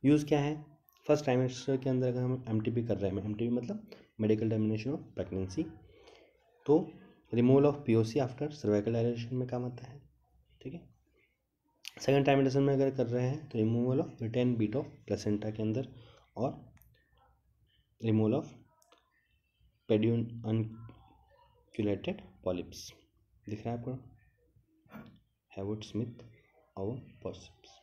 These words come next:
ये है बहुत commonly पूछा जाने वाला वालसल्लम, ठीक है, Cervix को, anterior tip को hold करने में काम आता है वालसल्लम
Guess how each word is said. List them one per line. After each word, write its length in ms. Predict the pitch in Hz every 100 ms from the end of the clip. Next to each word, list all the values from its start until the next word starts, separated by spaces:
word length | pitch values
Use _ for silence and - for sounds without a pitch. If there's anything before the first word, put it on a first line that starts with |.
| _ _ _ _ _ _ _ _ _ - - _ _ _ - _ _ - -
ये 160 | 123 135
है 220 | 127 139 - - - - _ _ _ _ _
बहुत 240 | 101 117 120
commonly 280 | 113 120
पूछा 180 | 120 120
जाने 180 | 120 120
वाला 200 | 120 127 - - _ _ _ _ -
वालसल्लम, 560 | 98 95 101 104 123 - - - - _ _ _ _ -
ठीक 180 | - 110
है, 80 | 135 -
Cervix 400 | - 98 104 -
को, 220 | - 117 117 107
anterior 400 | 104 117 120 117
tip 160 | 110 -
को 60 | 135
hold 260 | 104 92
करने 200 | 95 95
में 120 | 120 -
काम 200 | - 92
आता 200 | 87 82
है 80 | 92
वालसल्लम 560 | 95 120 139 95 87